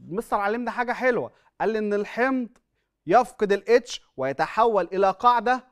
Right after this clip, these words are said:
مرافقه، والقاعده تستقبل الاتش وتتحول الى حمض ايه؟ مرافق. يبقى اذا الحمض هو اتش سي ال، القاعده هي الميه، الحمض المرافق عندي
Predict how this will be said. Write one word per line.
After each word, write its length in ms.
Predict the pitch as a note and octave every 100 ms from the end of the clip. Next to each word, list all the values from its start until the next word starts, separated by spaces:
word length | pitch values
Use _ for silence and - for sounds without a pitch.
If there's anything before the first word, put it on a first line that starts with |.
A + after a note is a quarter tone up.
| -
مرافقه، 560 | G3 B3 C4 - C3 - _ -
والقاعده 600 | C#3+ D#3 - B3 A#3 G3+
تستقبل 560 | F#3+ F#3 - A#3+ A3 A3
الاتش 440 | G#3+ A3+ - - _ -
وتتحول 600 | C3 D#3 E3+ A3+ A#3+ A3
الى 180 | G3+
حمض 280 | F#3 A3+ A3
ايه؟ 260 | G3+ A3+ G#3+
مرافق. 440 | G#3+ B3+ C4 E3+ A#2+ _ _
يبقى 260 | C3 C#3+ A3
اذا 200 | G#3 D#3+ -
الحمض 540 | F3+ - A#3+ B3 F#3+ _
هو 160 | - E3
اتش 220 | F#3 A3
سي 300 | A3 A3 G#3+
ال، 160 | F#3 A2 _ _ _ _
القاعده 760 | D#3+ F3 F3 A#3 A3+ A3 B3 - -
هي 180 | D#3+
الميه، 520 | G3+ A3+ B3+ B3+ D3 G#2+ _ _ _ -
الحمض 420 | E3+ F3 B3+ C4+
المرافق 600 | B3+ A#3 A3 B3+ B3+ B3+
عندي 520 | G#3 B3+ B3+ C4 C4+